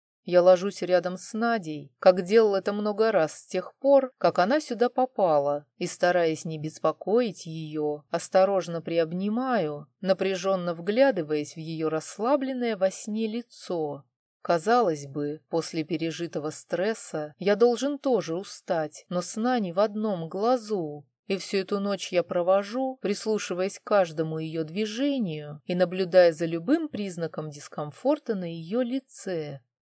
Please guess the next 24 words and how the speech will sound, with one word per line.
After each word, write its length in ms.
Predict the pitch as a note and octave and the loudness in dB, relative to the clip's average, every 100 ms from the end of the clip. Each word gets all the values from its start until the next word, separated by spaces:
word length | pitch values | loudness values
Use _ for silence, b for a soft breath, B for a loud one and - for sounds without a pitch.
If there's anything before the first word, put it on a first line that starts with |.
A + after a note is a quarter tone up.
| _ _ | _ _
Никогда 600 | F#3 G3 G#3+ G#3 G3 F#3 | -6 0 2 2 4 4
не 140 | D3+ D3+ | 4 -4
забуду 800 | E3 F#3+ G3 C4 A3 D3+ C#3+ C#3+ | 2 4 4 -2 -2 -2 -4 -4
то, 140 | - G3+ | 0 0
что 180 | - | 0
ей 180 | F3+ E3 | -2 -2
пришлось 600 | D#3 F#3 - F#3+ E3+ - | -4 -6 -6 -4 -4 -4
пережить 720 | - E3+ A3 G#3+ C#4 C#4+ - - | -8 -4 -2 -2 -2 -2 -6 -16
во 180 | - F3 | 2 4
время 380 | E3 F#3 F3 E3+ | 6 2 2 0
этой 200 | D#3+ D#3+ | 0 -2
непростой 600 | D#3+ - F3 - - D#3+ | -4 -2 -2 -2 -2 -2
беременности 840 | D3 F#3 C#4 C#4 F3 D3+ C#3+ - F3+ | -2 0 2 0 -2 -6 -8 -10 -6
и 120 | A#3 | -4
родов, 560 | C4 A3+ D#3+ D3 - _ _ | 0 0 0 -2 -6 _ _
и 100 | G3 | -6
вряд 340 | F#3 D#3+ F#3 G#3+ | -2 4 4 2
ли 140 | F3+ | -4
мы 160 | E3 D#3+ | -4 -4
решимся 640 | E3+ - A#3+ A3+ - E3+ | -4 -4 -4 -4 -6 -6
на 180 | E3 F3+ | -4 -4
это 120 | G#3 | -6
еще 580 | A#3 B3 - - D3+ D#3 | -8 -8 -10 -6 -2 0
раз. 440 | F3 D3+ - - | 0 -2 -6 -18